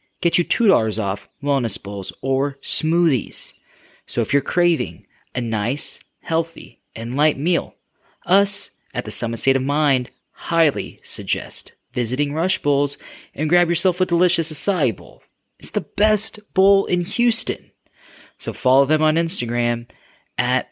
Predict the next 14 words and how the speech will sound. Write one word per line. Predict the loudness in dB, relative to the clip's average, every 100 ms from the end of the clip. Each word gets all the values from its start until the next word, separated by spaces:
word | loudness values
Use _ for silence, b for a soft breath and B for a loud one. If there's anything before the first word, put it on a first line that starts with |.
| _
Rush | -6 -4 0 -2 -4
Bowls | -2 0 0 -4
Houston | -6 0 0 0 -4 -14 -20 _ _
and | -4
visit | 0 0 2
them | 2 2
at | 2
their | 4
location | 4 2 0 0 -2 -8 -20 _ -8
at | -6 -2
six | 2 4 2 0 -6 -8 -6
zero | 0 2 4 2 0 -8
zero | -2 0 2 2
one | 0 -8 -8